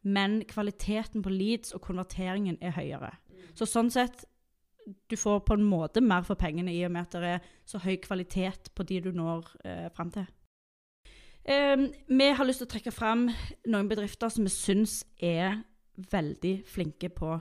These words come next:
Speaker 1: LinkedIn av ulike grunner. Jeg vil også oppfordre dere til å gå inn på disse bedriftene og bli inspirert og se og lære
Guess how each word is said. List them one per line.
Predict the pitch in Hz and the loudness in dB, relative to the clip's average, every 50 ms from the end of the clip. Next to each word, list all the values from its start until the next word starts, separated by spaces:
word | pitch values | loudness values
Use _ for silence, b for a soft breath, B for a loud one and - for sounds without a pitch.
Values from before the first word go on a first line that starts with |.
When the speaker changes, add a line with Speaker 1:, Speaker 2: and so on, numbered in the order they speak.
| - - | -6 -8
Speaker 1:
LinkedIn | - 165 170 190 190 - - 302 311 | -6 -4 -2 -2 -2 -2 0 2 2
av | 247 170 | 2 2
ulike | 147 151 156 160 165 165 | 0 -2 -2 -4 -6 -4
grunner. | - 170 175 185 170 - 339 - B B B B B B B B B B B B B - | -2 -2 0 2 2 2 2 0 B B B B B B B B B B B B B 0
Jeg | - 233 254 269 240 - - _ _ - | 2 2 4 2 0 -4 -12 _ _ -10
vil | - 226 247 233 202 | -4 -2 0 2 4
også | 208 220 214 175 202 | 2 2 2 0 -2
oppfordre | - - - 214 208 208 208 208 | -2 0 0 0 2 2 0 -2
dere | 190 - 185 185 | -2 -2 -4 -2
til | 190 180 | -2 -2
å | 175 - | -2 -2
gå | 185 190 - - | -4 -4 0 2
inn | 214 240 302 330 | 2 4 4 4
på | 294 262 220 | 4 2 0
disse | 214 196 - 196 | -2 -2 -4 -4
bedriftene | 190 170 185 196 196 - - - 190 165 156 | -4 -2 -2 -2 -2 -4 -6 -4 -4 -2 -2
og | 185 | -2
bli | 185 190 208 226 | -2 -2 -2 0
inspirert | 226 226 - - - 202 196 208 220 254 277 277 - - - | -2 -2 -4 -2 -4 -2 0 2 2 2 2 0 -2 -6 -12
og | 185 - | -10 -8
se | - - - 208 196 208 220 233 233 | -8 -6 -4 -2 -2 0 0 -2 -2
og | - 196 | -2 -2
lære | 202 190 180 180 190 208 214 214 214 | 0 0 2 2 2 0 0 -2 -4